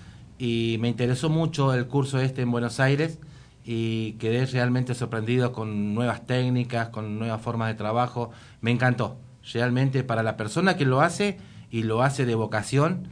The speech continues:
es algo muy, muy lindo.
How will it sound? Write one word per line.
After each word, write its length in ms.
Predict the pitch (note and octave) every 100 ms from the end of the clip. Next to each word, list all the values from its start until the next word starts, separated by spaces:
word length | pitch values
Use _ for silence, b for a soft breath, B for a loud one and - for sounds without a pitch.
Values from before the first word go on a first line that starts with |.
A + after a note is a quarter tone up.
| B B -
es 340 | A2 A2+ A2+
algo 880 | A#2 A#2 A2+ A2 G#2+ G#2 G2+ G2 G2
muy, 340 | G2+ A2 C#3 C3+
muy 160 | B2
lindo. 360 | A2+ G#2 F2+